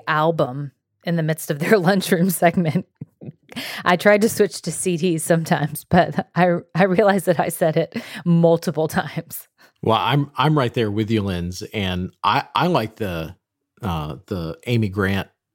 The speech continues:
Speaker 2: Christmas song, the, uh, Tender Tennessee Christmas.
Speaker 1: Tender Te-, oh, yeah.
Speaker 2: Yeah. That's,
Speaker 1: Yep.
Speaker 2: that's my new. Oh, actually,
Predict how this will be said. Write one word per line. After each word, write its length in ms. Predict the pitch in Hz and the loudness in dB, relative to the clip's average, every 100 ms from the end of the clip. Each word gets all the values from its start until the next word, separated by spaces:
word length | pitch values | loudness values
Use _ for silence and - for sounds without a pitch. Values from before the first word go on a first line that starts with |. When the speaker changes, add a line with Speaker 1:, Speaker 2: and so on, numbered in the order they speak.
| _ | _
Speaker 2:
Christmas 380 | - - - - | -6 -6 -6 -10
song, 340 | - 85 73 90 _ | -6 -6 -6 -12 _
the, 260 | - 80 67 | -10 -10 -10
uh, 160 | 52 - _ _ _ _ _ _ _ _ | -12 -16 _ _ _ _ _ _ _ _
Tender 260 | 117 107 | -2 0
Tennessee 360 | 101 113 95 107 | -2 -4 -6 -10
Christmas. 240 | - 185 | -2 0
Speaker 1:
Tender 160 | 165 175 | 0 -2
Te-, 100 | 175 | -4
oh, 240 | 160 156 180 | -2 0 2
yeah. 340 | 160 131 127 - _ _ _ _ | 0 -4 -8 -14 _ _ _ _
Speaker 2:
Yeah. 380 | 85 80 76 - _ _ _ _ _ _ _ _ | -6 -6 -8 -12 _ _ _ _ _ _ _ _
That's, 160 | 113 | -4
Speaker 1:
Yep. 220 | 110 165 - | 0 -2 -2
Speaker 2:
that's 260 | 135 123 | -4 -4
my 220 | 120 110 107 | -4 -2 -2
new. 380 | 98 87 82 - _ _ _ _ _ _ _ | -4 -6 -8 -14 _ _ _ _ _ _ _
Oh, 300 | 147 143 139 | 0 0 -2
actually, 560 | 135 160 - 135 120 | -4 -4 -2 -2 -2